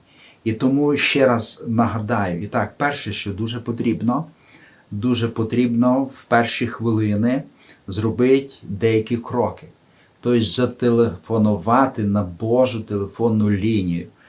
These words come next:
Це Ієремія тридцять три і три. «Поклич, і я відповім тобі». Другий момент. Дуже важливо бути у зоні доступу та залишатися на зв'язку.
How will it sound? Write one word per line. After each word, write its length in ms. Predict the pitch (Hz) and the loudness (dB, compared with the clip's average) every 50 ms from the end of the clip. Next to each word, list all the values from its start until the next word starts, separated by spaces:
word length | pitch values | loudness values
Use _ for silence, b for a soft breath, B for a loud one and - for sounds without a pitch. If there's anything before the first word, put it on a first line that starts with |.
| b b b b b b _ | b b b b b b _
Це 160 | - - 120 120 | -4 0 0 0
Ієремія 760 | 117 - 113 110 110 107 107 117 131 151 156 151 131 113 104 | 2 0 0 0 2 2 2 4 4 4 2 2 2 0 0
тридцять 480 | - - 113 113 107 - 117 107 - | -2 -4 -6 -6 -4 -4 -6 -6 -6
три 260 | - 117 117 110 110 107 | -4 -2 0 0 0 -2
і 40 | |
три. 280 | 104 - - 101 95 85 - - | -2 -4 -4 -2 -2 -2 -4 -4
«Поклич, 680 | - 117 110 - - 110 110 123 127 123 117 - - - - | -4 -4 -4 -4 -4 -2 0 2 2 2 2 0 -4 -8 -6
і 100 | 104 101 | -4 -2
я 180 | 104 104 107 101 | 0 0 0 -2
відповім 580 | 107 107 - - 117 107 98 104 104 95 92 | -2 -6 -6 -6 -8 -6 -4 -4 -4 -4 -6
тобі». 600 | 92 - 110 101 104 104 98 87 85 101 87 78 - b b b b b b b b _ | -8 -10 -8 -6 -6 -6 -6 -6 -6 -6 -6 -8 -10 b b b b b b b b _
Другий 400 | 110 113 123 139 131 113 120 113 | -4 0 2 2 2 2 2 2
момент. 440 | 107 107 104 92 87 80 - - - b b b b b b b _ 113 | 2 2 0 -2 -4 -6 -8 -12 -16 b b b b b b b _ -10
Дуже 500 | 113 104 117 139 143 143 143 131 123 120 | -6 -2 0 0 2 0 0 0 2 2
важливо 1000 | 107 117 - 90 90 92 98 110 117 123 139 156 147 143 143 135 139 156 165 165 b b b b b - | 4 2 2 2 -2 -2 0 2 4 6 6 6 6 4 2 2 2 0 -2 -4 b b b b b -8
бути 460 | 107 98 107 120 120 120 - 131 127 - | -4 -2 0 0 0 0 -2 -2 -2 0
у 120 | 120 117 110 | 0 2 2
зоні 500 | 104 95 113 120 117 110 101 98 95 92 | 2 2 4 4 4 4 4 2 0 -2
доступу 920 | 92 90 101 117 113 113 110 - - - 131 120 - - 143 147 160 165 B B B B _ | -4 -2 0 0 0 0 -2 -4 -4 -4 -4 -6 -4 -4 -2 -2 -2 -4 B B B B _
та 140 | - 123 113 | 0 0 2
залишатися 1000 | 110 117 117 113 117 110 107 - - 147 147 139 - - 104 101 - - 110 101 | 2 2 2 2 2 0 0 -2 -2 -2 0 -2 -2 -2 -4 -4 -2 -2 -2 0
на 240 | 101 107 110 107 104 | 2 2 0 0 -2
зв'язку. 720 | 104 101 95 113 110 104 - - - - 120 107 - | -2 -2 0 0 2 2 0 -2 -2 -2 -2 -2 -2